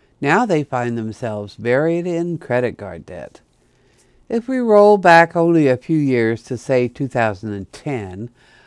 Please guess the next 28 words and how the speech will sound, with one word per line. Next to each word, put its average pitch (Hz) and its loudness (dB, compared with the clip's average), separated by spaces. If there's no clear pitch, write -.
R 208 2
V 254 -2
manufacturers 156 0
are 143 -2
dropping 165 0
like 160 -6
flies 120 -8
or 123 -8
being 127 -6
gobbled 131 0
up 131 -2
by 113 -4
a 107 -8
few 123 -8
larger 110 -8
companies. 95 -16
These 254 -4
larger 185 2
R 151 2
V 156 0
manufacturers 120 -6
are 113 -6
staying 143 -4
in 120 -6
business 123 -6
using 233 -4
tactics 160 -6
like 131 -2